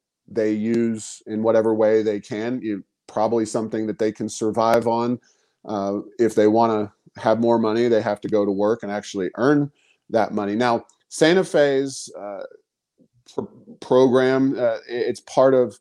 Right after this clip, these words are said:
I think Jack Dorsey from Twitter put up a lot of the money. I-, it's funded by some, uh, millionaires and billionaires and just a kind of grant situation. And Santa Fe joined, as a lot of progressive cities have, into this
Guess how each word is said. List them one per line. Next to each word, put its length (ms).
I 40
think 220
Jack 320
Dorsey 360
from 240
Twitter 400
put 240
up 240
a 60
lot 260
of 80
the 60
money. 520
I-, 80
it's 320
funded 420
by 320
some, 580
uh, 340
millionaires 680
and 100
billionaires 720
and 100
just 200
a 200
kind 160
of 60
grant 460
situation. 680
And 280
Santa 280
Fe 220
joined, 520
as 180
a 40
lot 180
of 80
progressive 500
cities 340
have, 280
into 280
this 340